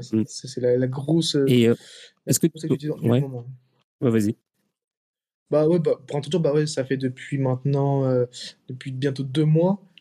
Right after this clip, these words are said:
Speaker 1: qu'on a effectivement des tensions, je dirais pas un conflit, mais des tensions en mer Rouge. On a du coup les Houthis qui sont le, le gouvernement non officiel, dans le sens où il n'est pas reconnu par l'onu,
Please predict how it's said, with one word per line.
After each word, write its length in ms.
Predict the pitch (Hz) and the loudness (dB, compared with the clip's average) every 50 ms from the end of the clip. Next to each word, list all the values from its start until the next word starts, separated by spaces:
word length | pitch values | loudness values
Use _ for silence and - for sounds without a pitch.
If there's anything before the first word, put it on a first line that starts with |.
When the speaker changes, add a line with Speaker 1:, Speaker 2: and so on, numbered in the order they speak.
| _ _ _ _ _ _ _ | _ _ _ _ _ _ _
Speaker 1:
qu'on 200 | - 135 135 135 | -6 -4 -2 0
a 140 | 131 131 131 | 2 2 0
effectivement 420 | 127 - - - - 151 151 147 | 0 -4 -6 -4 0 0 0 0
des 160 | 139 131 127 | 0 -2 -4
tensions, 580 | 127 _ - 175 165 165 147 - - 170 190 185 | -6 _ 0 0 0 0 0 -2 0 0 0 0
je 60 | 151 | 0
dirais 120 | 139 135 131 | 0 -2 0
pas 80 | - | -2
un 80 | 151 147 | -2 -2
conflit, 380 | - - 165 156 156 - 175 | -2 -2 -4 -2 -2 -2 -2
mais 100 | 160 139 | -2 -2
des 140 | 127 127 123 | -2 -6 -10
tensions 480 | - - 160 160 156 - - - 175 160 | -6 -2 -2 -2 -2 -2 -4 -2 -2 0
en 20 | |
mer 260 | 143 139 139 135 131 | 0 0 0 0 0
Rouge. 320 | - 160 175 185 175 - - _ _ _ _ _ _ _ _ _ _ - | 0 0 0 0 0 -4 -8 _ _ _ _ _ _ _ _ _ _ -2
On 140 | 135 131 | -2 0
a 60 | 131 127 | 0 -2
du 120 | 127 131 | -2 -6
coup 160 | 127 - 156 | -6 -4 -2
les 140 | 151 135 131 | 0 0 0
Houthis 400 | 131 131 127 - - 175 180 165 | 0 -2 -4 -4 -2 -2 -2 -2
qui 100 | 170 147 | -2 -4
sont 240 | 127 - - 131 135 | -6 -4 -2 -2 0
le, 300 | 127 127 123 120 117 113 _ _ _ _ _ _ - | 0 0 0 0 -2 -2 _ _ _ _ _ _ -4
le 160 | 131 127 131 | -2 -2 -2
gouvernement 560 | 131 131 147 143 151 147 156 156 151 151 147 | -2 -2 -4 -2 0 0 2 2 2 2 2
non 180 | 151 165 175 175 | 2 2 0 0
officiel, 720 | 170 - - 175 165 - - 185 180 175 170 160 131 - - - | -2 -2 -2 -2 -2 0 2 2 2 2 2 0 -2 -6 -12 -8
dans 120 | 127 127 131 | -4 -2 -2
le 60 | 135 | 0
sens 220 | - 160 147 151 | 0 0 -2 0
où 60 | 147 131 | 0 0
il 60 | 127 | 0
n'est 80 | 123 | 0
pas 220 | 120 - 143 143 147 | -2 0 0 0 0
reconnu 560 | 143 135 131 151 151 151 - 160 156 156 151 | -2 -2 -4 -6 -4 -2 0 2 2 2 0
par 160 | 156 143 131 | 0 -2 -2
l'onu, 380 | 131 131 139 143 147 151 156 | -2 -2 -4 -6 -8 -10 -10